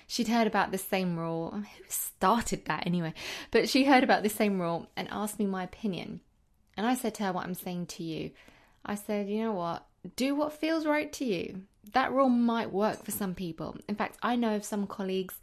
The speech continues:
who still don't show their personality to their students, and they just prefer to keep things very businesslike. And you know what? That's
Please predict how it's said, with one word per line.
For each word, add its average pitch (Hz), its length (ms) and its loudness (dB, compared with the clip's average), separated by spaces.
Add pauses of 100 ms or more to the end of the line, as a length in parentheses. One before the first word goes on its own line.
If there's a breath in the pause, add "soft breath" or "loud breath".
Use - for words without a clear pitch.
(260 loud breath)
who 240 100 -2
still 269 340 2
don't 254 220 -2
show 180 180 -4
their 165 120 -4
personality 160 680 -6
to 165 100 -8
their - 120 -6
students, - 600 -10
and 196 120 -6
they 220 100 0
just 226 220 -10 (200)
prefer 214 280 -6
to 220 120 -8
keep - 380 -12
things 196 220 -2
very 170 160 -4
businesslike. 233 880 -4 (280 soft breath)
And 247 100 -4
you 254 60 0
know 294 80 -4
what? 294 120 -10
That's - 200 -6